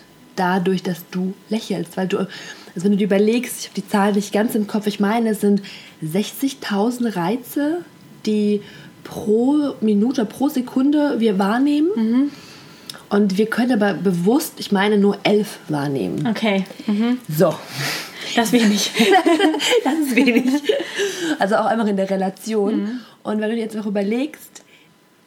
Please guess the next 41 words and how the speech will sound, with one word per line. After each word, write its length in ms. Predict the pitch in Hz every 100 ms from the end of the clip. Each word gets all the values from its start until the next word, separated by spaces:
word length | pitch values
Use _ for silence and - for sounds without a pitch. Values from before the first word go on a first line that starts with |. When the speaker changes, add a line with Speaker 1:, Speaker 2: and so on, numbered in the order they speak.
| _
Speaker 1:
also 300 | - 214 202
man, 180 | 196 202 -
man 100 | 196
spricht 340 | - 220 -
ja 100 | 180 190
auch, 60 |
ne, 200 | 208 220 208
von 140 | 175
Dendriten, 560 | 170 170 - 262 254 196
von 140 | 180
Wächtern 260 | 233 254 214
im 140 | 208
Kopf, 280 | - 214 214
die 120 | 175
sich 180 | 175 170
eben 140 | 175
raussuchen, 760 | 175 202 240 240 226 226 214 180
was 180 | 170
wahrgenommen 640 | 202 247 277 220 202 202 190
wird. 300 | 202 220 - - - -
Und 100 | 190
wenn 100 | 208
du 80 |
die 120 | 247 233
ganze 260 | 226 226
Zeit 180 | 220 202
sagst, 360 | 208 208 202 -
„Alles 200 | 185 190
ist 80 | 185
schlecht, 560 | - 220 220 214 - 185
äh, 320 | 190 190 190 - - - -
das 120 | -
Leben 280 | 202 220 202
ist 120 | -
gegen 320 | 214 220 233
mich“, 320 | 220 214 214
was 160 | 196 190
weiß 140 | 190
ich, 320 | - 226 254 - - - -
dann 180 | 185 185
wird 360 | 247 262 -